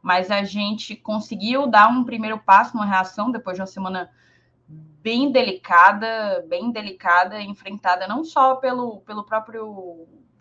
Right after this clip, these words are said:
clube, né, pelo próprio staff, elenco e et cetera, mas também pela torcida.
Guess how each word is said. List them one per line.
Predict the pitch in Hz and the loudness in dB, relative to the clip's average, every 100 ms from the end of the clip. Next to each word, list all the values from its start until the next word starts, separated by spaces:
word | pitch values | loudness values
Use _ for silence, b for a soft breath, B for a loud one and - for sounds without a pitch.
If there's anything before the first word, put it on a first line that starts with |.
| _ | _
clube, | - 277 269 | -6 -2 -2
né, | 196 226 | -2 -4
pelo | 220 185 | -6 -8
próprio | 180 185 180 185 180 170 160 156 156 156 - | -4 -4 -4 -4 -2 -2 -4 -8 -10 -16 -20
staff, | - - - 202 233 233 - 175 | -20 -10 4 8 8 6 0 -14
elenco | 170 165 165 175 220 240 - | -8 -6 -2 -2 -2 -4 -4
e | 196 | -4
et | 190 | -4
cetera, | - 214 285 | -4 -6 -4
mas | 320 | -6
também | 320 381 359 | -6 -8 -6
pela | 339 | -6
torcida. | 320 339 320 294 202 170 | -4 -6 -6 -8 -10 -12